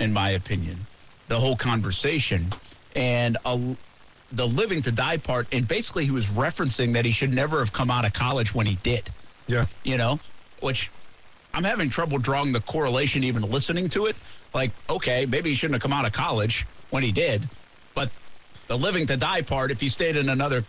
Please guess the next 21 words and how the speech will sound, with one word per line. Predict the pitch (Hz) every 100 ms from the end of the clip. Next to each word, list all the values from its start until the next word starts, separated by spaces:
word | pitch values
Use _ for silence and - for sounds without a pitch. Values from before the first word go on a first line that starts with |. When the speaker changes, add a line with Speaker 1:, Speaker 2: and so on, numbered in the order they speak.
| -
Speaker 1:
year | 135 151 120
of |
college, | - 165 147 120
I | 127
d-, | 147
I | 131
don't | 143 98
get. | 143 113 - - -
The, | 180 165
the | 190
bottom | 208 180 147
line | 143 127
is | 123 113 - 185
an | 160 - -
unbelievably | 214 185 147 143 151 175 190 208 185 151 117 117
bad | 110 131 120 110 - - - -
take | - 123 95 - - - -
from | 151 147
Speaker 2:
Mm-hmm. |
Speaker 1:
Gil | 123 131
Brandt, | 113 117 98 95